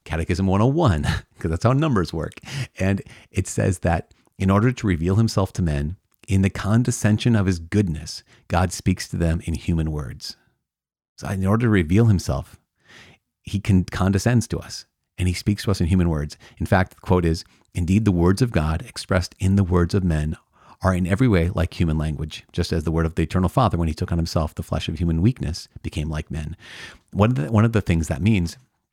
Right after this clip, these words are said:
is that, um, the Lord God used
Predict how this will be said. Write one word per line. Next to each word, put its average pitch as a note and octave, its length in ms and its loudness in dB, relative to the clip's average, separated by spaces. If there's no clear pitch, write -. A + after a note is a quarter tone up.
is G2 140 -2
that, F2 260 0
um, F#2 380 0
the G#2 100 4
Lord G2+ 240 4
God F2+ 320 0
used F#2 640 2